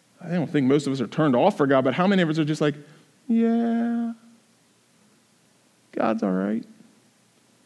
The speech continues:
I, I just wonder, are any of us lukewarm? Jesus gave a warning to this church, no commendation. He simply says, "Those whom I love, I rebuke and discipline."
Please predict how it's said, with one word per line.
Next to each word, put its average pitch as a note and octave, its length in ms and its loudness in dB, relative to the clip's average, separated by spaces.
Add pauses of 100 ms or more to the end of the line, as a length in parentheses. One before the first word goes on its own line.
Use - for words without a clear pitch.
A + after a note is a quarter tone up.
(720)
I, B3+ 220 0
I C#4+ 100 -4
just D4 220 -4
wonder, B3 460 0 (340)
are C#3+ 180 4
any F#3+ 140 4
of F3 100 2
us G#3+ 160 0
lukewarm? G#3+ 560 0 (760)
Jesus G#3 320 4
gave G#3+ 200 6
a F#3+ 80 8
warning F#3 440 6
to E3 80 0
this E3 180 4
church, E3 320 4
no F3 220 6
commendation. E3+ 720 2 (240)
He D#3 100 4
simply F#3+ 320 4
says, E3+ 300 4
"Those G#3+ 400 4
whom G#3+ 240 4
I D#3+ 140 6
love, E3+ 540 4 (1300)
I D#3 60 4
rebuke D3 580 4
and D3 160 2
discipline." A#2 580 -4